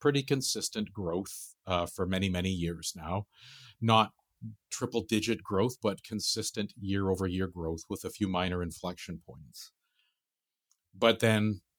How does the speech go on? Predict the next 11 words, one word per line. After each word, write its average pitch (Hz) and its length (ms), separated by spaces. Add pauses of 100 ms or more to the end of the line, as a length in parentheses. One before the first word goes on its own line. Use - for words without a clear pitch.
when 110 280
we, 107 400 (120)
the 110 80
world 113 280
entered 107 380
lockdown, 90 720 (280)
uh, 90 360
in 90 500
twenty 87 260
twenty, 85 500 (1080)
um, 85 440